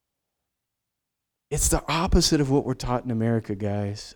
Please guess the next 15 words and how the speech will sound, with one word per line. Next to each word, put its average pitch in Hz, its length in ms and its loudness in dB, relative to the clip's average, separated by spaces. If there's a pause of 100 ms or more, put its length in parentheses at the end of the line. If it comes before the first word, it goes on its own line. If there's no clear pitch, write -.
I 127 60 -2
promise 135 580 2
it's 131 160 0
the 131 100 -2
biggest 139 400 0
lesson 131 280 2
we 117 100 2
may 113 240 4
ever 113 220 0
learn. 110 540 -2 (1120)
We're 139 180 8
not 123 400 6
really 110 380 4
in 110 100 0
charge. 104 1000 -4